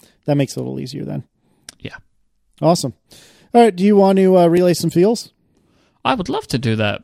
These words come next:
Speaker 2: So before we do, let me take a moment to thank our friends over at Red Hat for sponsoring Relay Your Feels, as always. What does it mean when every commercial bank in the Fortune five hundred relies on Red Hat for enterprise software?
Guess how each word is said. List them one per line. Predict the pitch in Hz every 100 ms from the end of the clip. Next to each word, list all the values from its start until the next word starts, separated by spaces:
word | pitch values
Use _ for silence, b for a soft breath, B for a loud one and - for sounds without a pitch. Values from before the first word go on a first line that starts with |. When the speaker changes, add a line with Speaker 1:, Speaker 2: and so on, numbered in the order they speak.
| -
Speaker 2:
So | - 151
before | 135 - - 180
we | 156
do, | 147 202 123
let | 143 160
me | 151
take | 160 143
a |
moment | 143 180 135 123 -
to | 139
thank | - 139 131
our | -
friends | 135 170 160 117 135 -
over | 147 131 131 120
at | 120
Red | 147
Hat | 147 131 180
for | - -
sponsoring | - 131 120 131 131 139 b b b -
Relay | 123 113 107
Your | 104
Feels, | - 110 107 -
as | 113
always. | 92 113 117 117 - B
What | B 202
does | 196
it | 190
mean | 190 190 190 190 185 b b
when | - 175
every | 127 165 165 175
commercial | - 170 170 - 170
bank | 147 151 160 -
in |
the | 139
Fortune | - 165 - 165
five | 160 139
hundred | 151 151 165
relies | 139 120 120 127 131
on | 120
Red | 117 120
Hat | 139 147
for | -
enterprise | 123 117 - 117 113
software? | - 120 147 151